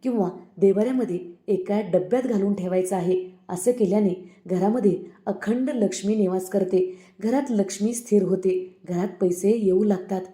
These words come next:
पैसे टिकू लागतात आणि पैसे बरकतसुद्धा येऊ लागतात आणि याचा अनुभव तुम्हाला नक्कीच आल्याशिवाय राहणार नाही. जेव्हा तुम्ही हे नाणं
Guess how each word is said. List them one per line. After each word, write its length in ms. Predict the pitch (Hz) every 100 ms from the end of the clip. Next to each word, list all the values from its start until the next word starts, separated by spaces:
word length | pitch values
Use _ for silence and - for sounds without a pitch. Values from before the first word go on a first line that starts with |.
| - _
पैसे 300 | 226 233 226 294
टिकू 220 | 247 220 254
लागतात 380 | 220 202 190 185 - _
आणि 180 | - 196
पैसे 420 | 247 196 185 214
बरकतसुद्धा 760 | 226 170 175 180 285 285 226 233
येऊ 200 | 233 196
लागतात 380 | 190 185 - 180 - - _ -
आणि 320 | 226 226 180 - -
याचा 340 | 202 185 226 247 -
अनुभव 380 | 202 233 196 180
तुम्हाला 640 | - - 202 180 170 196
नक्कीच 560 | 202 185 185 - 269 -
आल्याशिवाय 480 | 196 190 190 190 190
राहणार 320 | 190 185 190
नाही. 300 | 190 185 185 - - _
जेव्हा 300 | 220 254 269
तुम्ही 420 | 302 233 175 175 - -
हे 100 | 262
नाणं 280 | 277 196 208